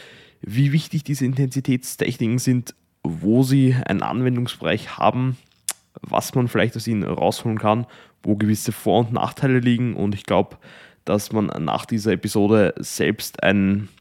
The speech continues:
sag ich mal, einen Schluss ziehen kann, ob man eben Intensitätstechniken in sein Training einbauen kann und möchte oder eben nicht. Und gleich vorweg möchte ich einmal ansprechen,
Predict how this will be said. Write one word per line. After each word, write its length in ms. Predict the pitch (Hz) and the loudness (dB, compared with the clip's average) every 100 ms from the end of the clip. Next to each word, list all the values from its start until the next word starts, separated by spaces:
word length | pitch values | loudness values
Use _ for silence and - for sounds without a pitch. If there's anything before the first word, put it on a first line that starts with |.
| _ _ | _ _
sag 180 | - 95 | -6 -4
ich 40 | |
mal, 100 | 104 | -4
einen 100 | 92 | -6
Schluss 360 | - 127 - - | -4 -4 -4 -6
ziehen 220 | - 127 | -2 0
kann, 300 | 120 117 120 - - - - | 2 0 -2 -10 -20 -14 -2
ob 180 | - 123 | 0 2
man 140 | 110 | 4
eben 180 | 107 101 | 4 4
Intensitätstechniken 1000 | 104 - 104 104 110 - 120 113 117 110 | 2 -2 -6 -4 -4 -2 -2 0 -2 -4
in 200 | - 135 | -2 -2
sein 220 | 127 117 | -2 -4
Training 400 | - 117 113 107 | -4 -4 -4 -6
einbauen 640 | - 85 110 95 98 82 - | -6 -4 -2 0 -2 -4 -12
kann 420 | - 104 123 135 - | -6 -4 -4 -6 -8
und 240 | 101 82 - | -8 -8 -10
möchte 680 | 85 78 135 - - 117 131 - - - - - | -10 -4 -6 -4 -2 0 -2 -6 -20 -20 -20 -12
oder 480 | - 98 104 104 - | 0 4 6 4 4
eben 340 | 92 92 90 90 | 2 2 2 2
nicht. 460 | 92 - - - - - | 0 -4 -16 -20 -20 -10
Und 600 | 95 101 98 95 - - | -4 0 0 -2 -6 -6
gleich 280 | 107 117 - | -4 -4 -4
vorweg 540 | - 101 95 - - - | -2 0 0 -4 -16 -12
möchte 340 | - 98 107 110 | -4 -2 -2 0
ich 60 | |
einmal 200 | 107 92 | 2 2
ansprechen, 560 | 98 - 135 120 123 | 0 -2 -4 -4 -6